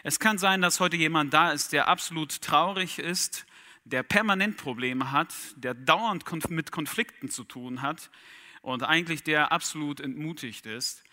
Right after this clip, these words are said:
Äh, für euch wünsche ich es mir, dass ihr einfach mal genau überlegt und schaut, wie haben die damals in der Bibel das Konflikt gelöst? Und vielleicht kann ich auf,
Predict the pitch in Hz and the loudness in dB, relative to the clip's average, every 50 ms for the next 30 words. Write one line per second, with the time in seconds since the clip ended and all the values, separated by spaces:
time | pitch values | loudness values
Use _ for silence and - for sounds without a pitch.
0 | - - - - - - - 127 123 123 120 - - 147 127 - 147 165 165 - | -20 -20 -20 -20 -16 -10 -6 -4 -4 -4 -4 -6 -6 -6 -4 -2 0 0 -2 -2
1 | - - - 135 120 113 156 196 202 - 170 147 - 131 117 - - - 127 123 | -6 -8 -8 -8 -6 -4 -2 -2 -2 -2 -4 -4 -4 -4 -4 -4 -4 -4 -4 -4
2 | 131 135 143 143 131 127 123 - - 139 107 113 139 151 151 - - - 147 143 | -4 -2 -2 -2 -2 -4 -4 -4 -4 -2 -2 -2 -2 -2 -4 -8 -4 -2 0 0
3 | 147 147 - - - - _ _ _ _ _ _ - 127 131 131 143 147 151 170 | 0 -2 -6 -12 -20 -20 _ _ _ _ _ _ -2 -2 0 0 0 -2 -2 -2
4 | 196 214 202 180 160 160 156 151 160 180 160 139 143 156 156 - - - - 131 | -2 -2 -4 -6 -4 -4 -2 -2 -2 -2 -2 -4 -4 -6 -8 -12 -14 -16 -14 -10
5 | - - - - 139 139 151 165 190 185 - - - _ _ _ _ _ _ _ | -8 -8 -4 -2 -2 -2 -2 -4 -8 -12 -16 -20 -20 _ _ _ _ _ _ _
6 | _ _ _ _ - 107 104 117 170 214 220 170 170 185 185 185 165 160 131 151 | _ _ _ _ -20 -16 -12 -10 -8 -6 -4 -2 -2 -2 -4 -4 -6 -4 0 0
7 | 156 170 175 170 165 156 - - - 180 185 180 175 156 143 175 180 175 139 120 | 0 0 0 -2 -2 -2 -4 -6 -6 -6 -6 -6 -6 -6 -6 -8 -10 -8 -8 -8
8 | 113 104 113 - - - 131 123 - - - - 175 180 - - - - 131 127 | -8 -8 -8 -10 -10 -10 -10 -12 -12 -10 -6 -6 -6 -6 -8 -12 -12 -8 -6 -4
9 | 127 143 156 147 127 135 160 - - - - - _ _ _ _ _ _ _ - | -4 -4 -4 -4 -4 -6 -6 -8 -10 -10 -10 -14 _ _ _ _ _ _ _ -14
10 | 123 - - - - 151 147 143 170 202 196 170 - - - 165 156 156 147 143 | -12 -10 -10 -6 -2 0 2 2 2 0 -2 -6 -10 -8 -4 -2 0 0 -2 -2
11 | - - 143 135 - | -4 -4 -6 -6 -6